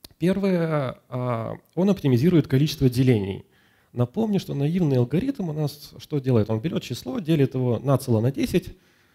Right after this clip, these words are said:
а, и делит просто на десять. Ой, нацело. Берёт остаток от деления на десять и делит просто на десять. Получается два деления на символ. А, первый вопрос. Кого это вообще волнует?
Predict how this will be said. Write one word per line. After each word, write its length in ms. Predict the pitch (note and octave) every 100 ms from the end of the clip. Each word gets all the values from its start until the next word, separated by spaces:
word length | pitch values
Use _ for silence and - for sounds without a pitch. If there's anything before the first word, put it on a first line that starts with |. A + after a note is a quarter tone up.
| _ _
а, 160 | B2
и 260 | A#2+ F3 F3 - _
делит 360 | - D#3 C#3+ -
просто 260 | C3 -
на 120 | G#2+ G#2
десять. 340 | G#2 F#2 F#2 - _
Ой, 160 | B2+ F#2+
нацело. 400 | G#2+ G2+ G2+ - _ - - _ _ _
Берёт 260 | B2 C3+ D3
остаток 280 | - - D#3
от 60 |
деления 240 | D#3 E3 C3+
на 100 | C3
десять 280 | C#3 A#2
и 20 | A2+
делит 220 | C#3+ -
просто 240 | C3+ -
на 100 | A2
десять. 360 | G#2 A2 - - _ _ _ _
Получается 380 | A#2+ C3 G3 C3
два 180 | A#2+ E3+
деления 400 | C3+ C3+ C#3 B2+
на 120 | A#2+
символ. 460 | - B2 G#2+ F#2 - _ _ _ _ _ _ _ _ _ _
А, 340 | - G2+ - - _
первый 180 | D#3 D#3+
вопрос. 420 | C#3 B2+ G2 - _
Кого 180 | - F3
это 100 | G#3
вообще 220 | B2+ -
волнует? 580 | B2 A#2 A2+ G2+ F2 -